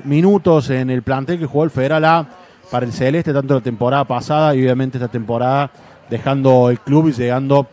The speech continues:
a Juventud Unida. Es un jugador interesantísimo, es un cinco que tiene mucha recuperación, pero sobre todo tiene muy buen manejo de pelota, ese juego corto, ese primer pase certero,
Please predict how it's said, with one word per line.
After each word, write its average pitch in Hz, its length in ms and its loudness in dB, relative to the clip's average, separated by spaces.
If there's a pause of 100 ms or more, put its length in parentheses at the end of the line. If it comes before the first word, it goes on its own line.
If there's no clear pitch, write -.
(240)
a 120 280 -8
Juventud 120 460 -12
Unida. 127 340 -10
Es - 120 -12
un 190 80 -14
jugador 147 380 -4
interesantísimo, 135 960 -12
es 143 80 -16
un 147 100 -14
cinco 185 540 -8 (420)
que 143 80 -14
tiene 170 240 -10
mucha 165 280 -12
recuperación, 143 800 -8
pero 170 140 -12
sobre 139 240 -12
todo 208 420 -10 (340)
tiene 185 160 -8
muy 196 160 -10
buen 196 220 -6
manejo 180 360 -12
de 156 80 -10
pelota, 156 460 -10
ese 143 120 -20
juego 165 260 -12 (120)
corto, 190 460 -8 (320)
ese 156 220 -14
primer 147 340 -14
pase 175 260 -12
certero, 185 680 -10